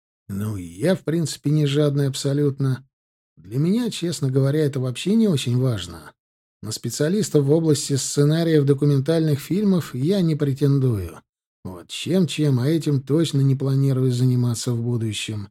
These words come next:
Но, кстати говоря, может, мне Галию на это сориентировать? Она там уже на студии с Шапляковым примелькалась. Сейчас еще в новом рекламном ролике снимется. Это у нее уже третья работа будет в этой сфере.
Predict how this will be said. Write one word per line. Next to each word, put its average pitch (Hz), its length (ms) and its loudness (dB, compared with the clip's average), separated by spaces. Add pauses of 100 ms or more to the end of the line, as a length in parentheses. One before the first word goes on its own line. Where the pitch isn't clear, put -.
(440)
Но, 143 340 4
кстати 139 380 0
говоря, 139 420 2
может, 131 300 0
мне 143 140 4
Галию 143 460 2
на 208 140 4
это 117 160 -2
сориентировать? 123 1000 -2 (100)
Она 131 260 -2
там 156 180 0
уже 151 200 2
на 151 140 2
студии 151 520 0
с 123 40 -2
Шапляковым 135 840 -2
примелькалась. 127 800 -4 (480)
Сейчас 117 440 -8
еще 127 280 -2
в 127 80 2
новом 139 300 4
рекламном 120 540 -2
ролике 170 400 0
снимется. 147 760 -2 (440)
Это 85 240 -20
у 117 60 -6
нее 143 300 0
уже 156 200 0
третья 143 340 2
работа 151 420 0
будет 165 300 -2
в 160 60 -4
этой 165 180 -2
сфере. 156 480 -4